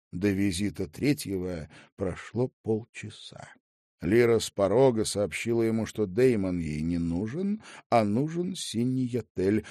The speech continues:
Он не владел нужной информацией, она попрощалась и захлопнула дверь. Ей хотелось есть и пить. Было жарко и ужасно неуютно. Ко всем прочим несчастьям добавилась еще и головная боль.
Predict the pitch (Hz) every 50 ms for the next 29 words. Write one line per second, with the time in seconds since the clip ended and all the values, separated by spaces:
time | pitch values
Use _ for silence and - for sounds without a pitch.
0 | - - - 123 151 151 147 147 156 156 151 147 147 147 143 139 123 113 110 113
1 | 120 127 135 151 165 170 156 175 180 185 170 143 175 190 185 185 196 202 196 -
2 | - - - - - - - 120 117 104 101 98 90 101 95 - 101 101 92 -
3 | - - 85 107 123 135 143 151 151 151 143 - - - - - - _ - 117
4 | 117 98 95 98 - - - 64 73 85 87 98 107 - _ 107 107 104 107 107
5 | 104 - - - - 80 82 82 82 82 80 73 - - - - - - - _
6 | - 107 127 131 117 - 127 120 - - 123 120 117 117 107 101 104 117 139 160
7 | 156 143 - - _ - 110 - _ _ _ _ - 135 135 135 131 127 123 123
8 | - - _ - - - - - 147 180 180 143 117 107 98 95 92 107 139 156
9 | 151 135 - - 101 95 - - - _ - - 110 110 107 104 104 104 101 -
10 | - - 107 104 104 104 104 104 104 104 98 95 113 147 156 156 151 147 147 -
11 | 139 139 135 131 120 113 - - - - - 123 117 101 - - 131 135 123 107
12 | - 123 139 135 - - 120 117 113 113 110 98 - - 123 123 113 - - 110
13 | 110 107 101 104 104 107 113 110 107 101 104 95 - 101 104 90 - - 110 107
14 | 101 92 87 92 107 107 107 107 104 104 104 107 107 110 107 95 92 92 82 80
15 | 85 110 143 156 156 156 151 147 135 120